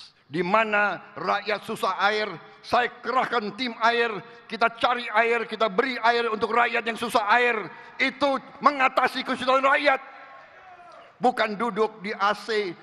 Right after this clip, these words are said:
di podcast, omong-omong, omong-omong. "Oh, oh, Pak Prabowo begini, Pak Prabowo begitu."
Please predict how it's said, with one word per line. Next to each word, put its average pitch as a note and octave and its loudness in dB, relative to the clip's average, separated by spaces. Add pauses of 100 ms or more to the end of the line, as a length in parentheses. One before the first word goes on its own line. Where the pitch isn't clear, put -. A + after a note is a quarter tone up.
(160)
di G#3 -4
podcast, G#3 -2 (320)
omong-omong, D#3+ -8
omong-omong. D#3 -8 (3750)
"Oh, G3 2 (480)
oh, G3 0
Pak F3 -6
Prabowo F3 -4
begini, C3+ -8 (560)
Pak D#3 -6
Prabowo D#3+ -8
begitu." C3 -12